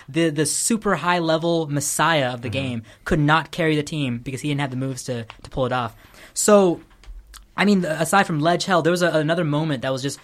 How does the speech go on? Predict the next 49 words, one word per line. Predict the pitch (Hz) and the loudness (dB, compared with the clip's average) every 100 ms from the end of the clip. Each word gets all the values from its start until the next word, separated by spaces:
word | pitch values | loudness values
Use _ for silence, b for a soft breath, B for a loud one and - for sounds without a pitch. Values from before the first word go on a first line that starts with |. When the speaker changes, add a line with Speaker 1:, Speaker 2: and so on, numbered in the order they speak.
| b | b
Speaker 1:
brilliant. | 120 135 151 117 104 b b 120 | -8 -2 -2 -4 -8 b b -8
They | |
Speaker 2:
Mm-hmm. | 139 | -2
Speaker 1:
get | 160 - | -2 -2
stuck | - - 170 175 - 139 | -4 0 0 0 -8 -8
in | |
Cinnabar | 131 165 170 165 | -6 -4 0 2
Island. | 151 120 107 - b b - | 2 0 -6 -10 b b -6
There's | 143 | -4
a | 147 | -2
part | 156 160 147 | 2 2 2
where | |
you | 147 | -2
can | 139 | -4
talk | 147 143 | -8 -8
to | 143 | -8
a | |
burglar. | 120 123 117 104 104 b b b b | -4 -6 -6 -10 -12 b b b b
They | 151 147 | -4 -2
talk | - 185 - | 0 0 0
to | - | -6
the | 165 | -4
burglar | 131 139 151 170 | -2 -2 -2 -4
on | 147 131 | -4 -4
the | 120 | -4
wrong | 120 120 135 135 | -4 -4 -4 -6
side | - 123 127 117 110 | -4 -4 -4 -8 -10
of | 110 | -12
a | 110 | -12
desk. | 107 110 110 - - b b b 151 | -10 -12 -8 -10 -10 b b b -2
And | 151 | -2
what | 143 | 2
happened | 160 170 151 | 2 2 0
was, | 160 139 123 - | 2 2 0 -6
to | - | -6
the | 143 | -6
left, | 123 127 196 - - b - | -2 -2 -2 -4 -14 b -8
there's | 139 | -4
a | 135 | -2
desk. | 123 120 107 - b b b | -2 -2 -4 -8 b b b
To | 156 | -4
the | 143 | -2
right, | 127 139 196 214 b b - | 2 2 2 -2 b b -4
there's | 143 | 0
a | 135 | 0
rock | 123 143 147 | 2 2 0
wall. | 127 139 131 110 104 | 0 0 0 -2 -10
<laughs> | b b b | b b b
The | 165 - | 2 2